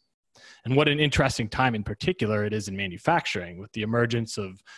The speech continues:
the smart factory and I O T technologies, three D printing, advanced robotics, autonomous vehicles, and, and all of these things have just made data so much more essential than ever before. And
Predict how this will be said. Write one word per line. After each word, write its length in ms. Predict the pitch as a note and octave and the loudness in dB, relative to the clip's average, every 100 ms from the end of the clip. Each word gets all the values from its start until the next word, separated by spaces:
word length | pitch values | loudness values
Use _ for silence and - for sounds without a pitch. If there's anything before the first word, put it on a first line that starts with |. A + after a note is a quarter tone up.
| - | -12
the 60 | A#2 | -8
smart 300 | - C3+ A#2+ | 2 4 4
factory 720 | - C3+ A#2+ - B2+ A2+ A2 | 2 2 2 2 2 4 0
and 120 | G2+ - | -2 0
I 180 | B2 B2 | 4 4
O 100 | G#2+ | 2
T 180 | - C3 | 0 2
technologies, 800 | A#2 - A#2+ A2 G2+ G2 G2 - | 2 4 4 4 2 -2 -8 0
three 200 | C3 B2 | 2 4
D 120 | A#2 | 2
printing, 520 | - C3+ A#2 A2+ G2+ | 2 2 2 -2 -2
advanced 440 | F#2 A#2 A#2+ - | -2 0 0 2
robotics, 800 | A#2 G2+ A#2 A#2 A2+ G2 - - | 0 2 4 4 2 -2 -6 -8
autonomous 500 | - A#2+ B2 A#2 G#2 | -8 -4 -2 -2 -4
vehicles, 760 | G#2 A#2 B2 A2+ A2+ G#2+ G2 G2+ | -2 4 4 2 -2 -2 -4 -8
and, 200 | G2+ G2 - - - - | -10 -14 -18 -20 -20 -10
and 80 | A#2+ | 2
all 160 | B2 C3 | 6 6
of 100 | A2+ | 4
these 240 | A#2+ A2 | 0 0
things 420 | - A#2 A2+ G#2 - | 0 2 2 0 0
have 200 | G#2 - C3+ | -2 -4 -4
just 200 | A#2+ - | -2 2
made 300 | B2+ A#2+ G2 | 2 2 2
data 340 | A#2+ A#2+ A#2 | 2 4 4
so 300 | - - A#2 | 0 2 4
much 240 | A2+ G#2+ A#2+ | 6 4 2
more 160 | A2+ | 2
essential 560 | G2+ - A2+ A2 - G#2+ | 2 0 0 2 2 0
than 400 | G2+ G2 F#2+ G2+ _ - - | 0 -2 -4 -8 _ -20 -6
ever 160 | G#2+ G2 | -2 -2
before. 680 | F#2+ - A#2+ A2 G2 F#2 - _ - - - - _ | -6 -2 2 4 4 2 -4 _ -20 -20 -20 -20 _
And 280 | B2+ A#2+ B2 | 2 2 2